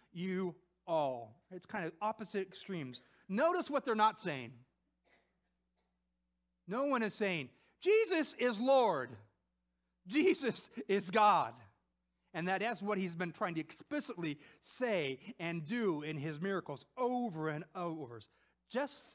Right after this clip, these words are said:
like his brothers, the crowd doesn't believe. Why don't they believe? Because they don't know him. They don't know him.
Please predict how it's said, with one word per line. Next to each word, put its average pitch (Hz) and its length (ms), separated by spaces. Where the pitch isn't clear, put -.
like 185 320
his 175 240
brothers, 139 640
the 135 80
crowd 131 360
doesn't 127 240
believe. 117 360
Why 127 160
don't 156 220
they 175 100
believe? 208 360
Because 175 260
they 175 120
don't 190 200
know 202 200
him. 120 280
They 139 100
don't 165 340
know 127 240
him. 107 240